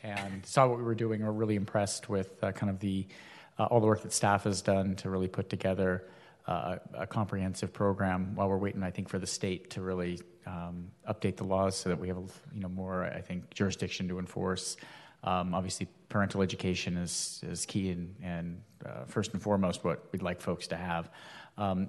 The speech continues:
the speaker tonight, I think, brought up some interesting points about our visitors. Obviously, we don't want visitors to leave the city having a, a bad time. And, um, there's a lot of officer discretion still in this. And I'm,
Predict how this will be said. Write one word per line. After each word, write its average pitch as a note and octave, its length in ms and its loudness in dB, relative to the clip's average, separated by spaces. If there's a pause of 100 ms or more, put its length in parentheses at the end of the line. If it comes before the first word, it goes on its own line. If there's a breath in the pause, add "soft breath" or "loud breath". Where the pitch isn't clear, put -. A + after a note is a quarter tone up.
(140)
the C3 80 -12
speaker A2+ 280 0
tonight, G2 240 -2
I F#2+ 40 -2
think, G2+ 180 -4
brought F#2 160 0
up F#2 100 -2
some F#2 240 -2
interesting F2+ 320 -6
points F2+ 340 -4
about F2+ 180 0
our F2+ 60 0
visitors. F2+ 420 -2
Obviously, F#2+ 320 0
we F2+ 80 2
don't C#2+ 160 -2
want F2 180 -4
visitors F#2 340 -4
to - 80 -6
leave F2 240 -2
the G2+ 60 -8
city E2+ 380 -2
having E2+ 300 -4
a, E2 140 -6 (380 soft breath)
a G2 80 -2
bad F2+ 300 -2
time. F#2 320 -2
And, F2 160 0 (400 soft breath)
um, F2 360 -2 (120)
there's A#2 120 2
a A#2+ 40 0
lot B2+ 120 6
of G2 60 6
officer F#2+ 300 4
discretion - 580 -4
still - 320 -4
in A#1 100 -10
this. B1+ 280 -6
And F2+ 100 -4
I'm, E2 220 -6